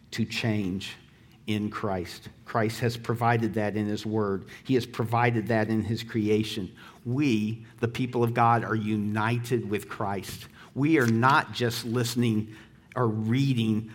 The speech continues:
a list of laws and commandments, as good as they are. We have been given the power to change in Christ. Christ has put his spirit in us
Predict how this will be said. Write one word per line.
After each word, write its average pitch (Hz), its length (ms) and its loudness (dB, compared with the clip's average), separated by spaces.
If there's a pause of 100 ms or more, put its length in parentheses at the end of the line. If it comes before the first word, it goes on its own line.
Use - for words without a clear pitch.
a 104 80 0
list 113 440 0
of 104 120 -6
laws 113 640 0
and 107 180 -4
commandments, 107 680 -2
as 107 260 -4
good 117 240 -2
as 110 180 -4
they 104 380 -4
are. 104 440 -4 (440)
We 139 160 2
have 123 160 0
been 117 200 2
given 120 300 2
the 107 80 0
power 113 540 -2
to 110 180 -8
change 101 500 -4
in 104 200 -6
Christ. 104 520 -6 (320)
Christ 139 520 -2
has 117 180 -2
put 123 280 -4
his 127 220 -2
spirit - 480 0
in 104 180 -2
us 98 300 -4